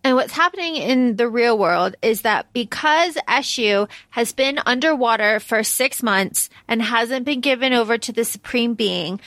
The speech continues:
the warlords have not been pacified. And therefore, Idara, the priestess of Rabo, she is channeling their warlord power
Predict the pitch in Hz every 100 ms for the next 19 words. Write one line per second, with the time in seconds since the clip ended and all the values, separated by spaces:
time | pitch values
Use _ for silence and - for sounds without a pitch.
0 | - - - 233 240 262 302 302 - 294
1 | 247 226 226 269 254 233 233 - 208 -
2 | - - 226 - - _ - 214 208 202
3 | 226 254 311 311 - - - 262 262 330
4 | 285 202 190 180 202 - - - - _
5 | _ _ - 254 277 294 262 226 202 -
6 | 277 - 294 - 339 359 294 254 240 294
7 | _ _ _ - - - - 277 269 277
8 | 320 427 _ _ _ _ _ _ _ _
9 | _ - 294 285 277 294 302 - - _
10 | - - 311 277 294 320 320 311 320 339
11 | 349 _ 254 226 262 254 254 277 294 339
12 | _ - 254 262 277 294 294 302 _ _
13 | - 285 233 214 220 240 277